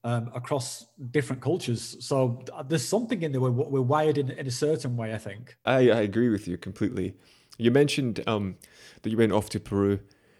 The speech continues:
Speaker 2: Uh, you've also mentioned that you've had experiences with, uh, in your videos at least, you, you've had five E M O D M T experiences. Um, when you say D M T, most people would think of,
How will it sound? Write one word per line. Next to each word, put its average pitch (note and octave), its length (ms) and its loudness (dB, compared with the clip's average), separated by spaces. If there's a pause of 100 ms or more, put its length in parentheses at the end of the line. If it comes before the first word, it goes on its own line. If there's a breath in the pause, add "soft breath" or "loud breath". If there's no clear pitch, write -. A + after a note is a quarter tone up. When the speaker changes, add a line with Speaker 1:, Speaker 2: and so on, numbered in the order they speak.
(180 soft breath)
Speaker 2:
Uh, A2+ 60 4
you've B2 200 6
also C3 200 6
mentioned A2 560 -2 (540)
that - 100 2
you've G#2+ 240 2
had A2+ 220 0
experiences G#2 560 0
with, F#2+ 320 0
uh, G#2 60 4
in A2 180 0
your G2+ 80 2
videos G#2+ 420 4
at E2+ 100 -2
least, F#2+ 220 -2
you, G2+ 100 -4
you've G2 180 -4
had G2+ 280 2 (160)
five G#2 480 4
E G#2 100 4
M F#2+ 140 2
O G#2 240 0 (160)
D G#2+ 120 0
M G2 100 2
T G2 120 -2
experiences. F#2+ 680 -2 (160)
Um, G#2+ 320 0
when A#2 160 2
you A2+ 200 0
say C#3+ 260 2
D B2+ 160 2
M G#2 100 0
T, A2 160 -2
most G#2 280 0
people G2+ 240 -2
would F#2+ 120 -2
think G2 240 0
of, F#2 240 0